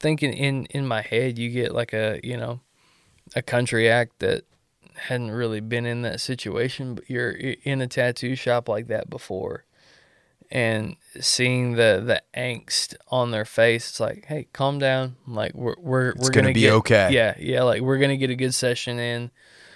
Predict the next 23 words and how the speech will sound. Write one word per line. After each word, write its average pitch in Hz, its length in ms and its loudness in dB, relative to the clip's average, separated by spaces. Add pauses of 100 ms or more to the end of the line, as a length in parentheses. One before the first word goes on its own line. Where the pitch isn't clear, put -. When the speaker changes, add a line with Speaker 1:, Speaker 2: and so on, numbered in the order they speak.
(300)
Speaker 1:
Go, 117 380 8
like, 113 340 2 (380)
go 120 160 6
clean 123 280 0
up, 120 380 6
get 120 220 -6
you 117 60 0
some 123 380 -2
waters, 120 520 4
get 113 80 -8
you 117 80 -4
some 117 320 -6
Cokes, 117 580 2
drink 123 300 -2
a 117 40 -4
little 117 200 0
bit, 117 240 0
whatever 127 360 2
you 123 80 -2
gotta 117 200 2
do, 117 420 0 (220)
relax 117 560 2
here, 120 420 0